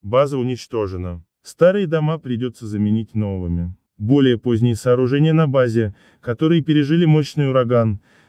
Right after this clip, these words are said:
требуют капитального ремонта, сказал сенатор Флориды Билл Нельсон. Предварительные отчеты говорят о том, что ураган уничтожил около семнадцати Ф двадцать два. Поврежденные самолеты невозможно отремонтировать.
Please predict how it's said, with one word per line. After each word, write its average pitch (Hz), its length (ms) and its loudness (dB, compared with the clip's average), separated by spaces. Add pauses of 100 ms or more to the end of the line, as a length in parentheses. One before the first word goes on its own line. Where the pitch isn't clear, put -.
(120)
требуют 131 400 2
капитального 110 580 -2
ремонта, 131 680 2
сказал 117 420 -2
сенатор 120 460 -4
Флориды 110 500 0
Билл 120 260 2
Нельсон. 101 680 -2 (200)
Предварительные 135 760 2
отчеты 190 360 -2
говорят 156 400 2
о 160 80 2
том, 185 240 0
что 151 220 -2
ураган 147 400 2
уничтожил 147 560 0
около 120 260 0
семнадцати 135 720 0
Ф 127 80 0
двадцать 113 460 -2
два. 101 400 -2 (180)
Поврежденные 127 760 2
самолеты 131 520 0
невозможно 127 600 2
отремонтировать. 131 960 0